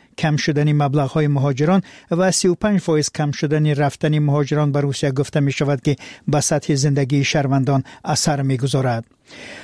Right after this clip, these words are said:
معاون پیشین وزیر اقتصاد تاجیکستان کریم جان احمدوف می‌گوید متناسباً سطح فقر هم بالا می‌رود که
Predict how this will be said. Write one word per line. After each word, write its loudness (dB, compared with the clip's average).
معاون 4
پیشین 0
وزیر 0
اقتصاد 0
تاجیکستان -2
کریم 0
جان 0
احمدوف -2
می‌گوید 2
متناسباً 0
سطح -2
فقر -2
هم 2
بالا 2
می‌رود 2
که 0